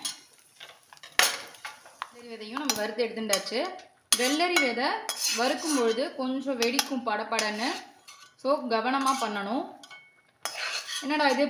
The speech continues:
போட்டோம் இப்படி பட்டுன்னு வெடிச்சிருதுன்னு நினச்சிக்க வேண்டாம். கவனமா பண்ணணும், சிம்ல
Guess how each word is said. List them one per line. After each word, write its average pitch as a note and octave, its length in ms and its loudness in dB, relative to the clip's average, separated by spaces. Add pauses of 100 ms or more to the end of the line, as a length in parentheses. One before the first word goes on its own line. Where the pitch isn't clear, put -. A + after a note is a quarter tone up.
போட்டோம் C#4+ 300 6
இப்படி C4+ 220 0
பட்டுன்னு B3+ 360 2
வெடிச்சிருதுன்னு A#3+ 540 0
நினச்சிக்க A3 360 -4
வேண்டாம். A3 320 0 (680)
கவனமா C4 480 4 (100)
பண்ணணும், A3 360 0
சிம்ல B3+ 240 0